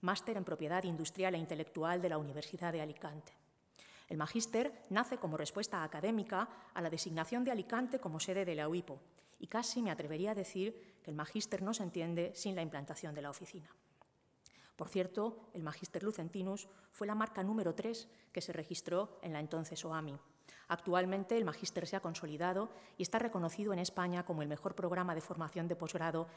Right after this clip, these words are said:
en su especialidad. Son muchas las acciones conjuntas y la colaboración entre la uipo y el magíster. No puedo detenerme en concretar todas las que se llevan a cabo, pero sí quiero destacar genéricamente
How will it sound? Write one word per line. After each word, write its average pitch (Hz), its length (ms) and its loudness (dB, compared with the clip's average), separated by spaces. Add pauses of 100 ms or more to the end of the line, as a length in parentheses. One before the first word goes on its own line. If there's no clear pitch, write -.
(140)
en 170 120 0
su 170 100 0
especialidad. 143 640 -8 (1080)
Son 226 180 4
muchas 254 340 4
las 165 160 0
acciones 202 360 2
conjuntas 214 600 2
y 208 40 0
la 165 120 2
colaboración 151 640 2
entre 180 220 0
la 156 120 2
uipo 170 280 0
y 165 80 0
el 151 80 -2
magíster. 143 540 -6 (440)
No 190 120 4
puedo 226 220 6
detenerme 202 460 4
en 175 60 0
concretar 180 520 2
todas 165 260 -2
las 165 140 -2
que 165 80 -2
se 160 120 -4
llevan 156 240 0
a 147 100 -4
cabo, 156 380 2 (460)
pero 180 160 2
sí 247 160 2
quiero 247 220 4
destacar 175 500 2
genéricamente 190 920 0